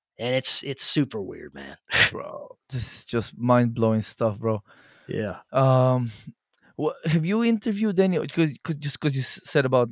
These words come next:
Speaker 2: them living in the earth, have you interviewed folks about, um, you know, h-, the h-, concept of Hollow Earth or, like, uh, certain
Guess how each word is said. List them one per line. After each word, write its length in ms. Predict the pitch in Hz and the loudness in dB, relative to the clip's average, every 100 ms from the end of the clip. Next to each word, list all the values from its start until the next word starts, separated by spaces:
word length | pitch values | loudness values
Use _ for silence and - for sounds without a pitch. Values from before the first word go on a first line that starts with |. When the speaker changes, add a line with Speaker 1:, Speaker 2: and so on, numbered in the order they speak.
| - | -6
Speaker 2:
them 260 | 120 123 120 | -4 0 0
living 300 | 127 127 123 | 0 0 0
in 180 | 120 113 | 0 0
the 160 | 113 | 0
earth, 300 | 127 123 - _ - _ - | 0 0 -6 _ -20 _ -6
have 160 | 123 | -2
you 140 | 147 175 | 2 0
interviewed 440 | 180 190 185 170 | 0 -2 -2 -2
folks 360 | - 156 143 147 | 4 4 4 0
about, 440 | 135 127 127 120 - 104 | 4 6 6 4 -2 0
um, 720 | 107 117 113 113 110 110 104 - _ _ _ _ _ | 4 4 4 0 -2 -4 -6 -14 _ _ _ _ _
you 120 | 127 120 | -4 0
know, 320 | 110 101 104 _ _ | 0 -2 -6 _ _
h-, 120 | - - _ _ _ _ _ _ | -20 -20 _ _ _ _ _ _
the 180 | 120 - - _ - | -8 -8 -8 _ -20
h-, 160 | - - _ | -20 -20 _
concept 420 | - 127 - 120 | 0 0 -2 -6
of 100 | 113 | -8
Hollow 380 | - 127 127 120 | 0 2 4 4
Earth 260 | 131 127 123 | 4 2 0
or, 60 | 113 | -2
like, 240 | 107 - - - _ _ - - | -2 -4 -16 -20 _ _ -8 -2
uh, 220 | 117 98 - | 0 -2 -4
certain 520 | - 127 117 113 | -2 0 0 -2